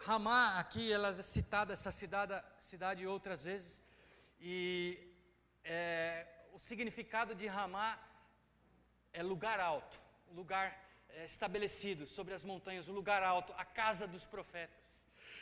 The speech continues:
Então, primeira coisa, quando Davi tava na crise, tava na pressão, o que que ele fez?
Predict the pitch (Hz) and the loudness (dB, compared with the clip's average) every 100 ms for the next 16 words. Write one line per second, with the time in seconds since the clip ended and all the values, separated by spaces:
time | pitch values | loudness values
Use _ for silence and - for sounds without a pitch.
0 | - 190 240 247 - - - _ _ - | -12 -4 -2 -2 -8 -20 -20 _ _ -8
1 | 220 277 277 - 262 240 - 247 233 214 | -2 2 2 6 6 6 0 0 2 2
2 | 240 247 233 247 240 - 247 190 180 226 | 2 -2 -2 -2 -4 -2 -2 -2 -2 -2
3 | 214 233 - 247 226 - 233 214 175 - | -2 -2 -4 -4 -4 -2 -2 -2 -6 -16
4 | - _ _ _ _ - - 208 190 196 | -20 _ _ _ _ -20 -8 -6 -6 -4
5 | 165 - | -6 -8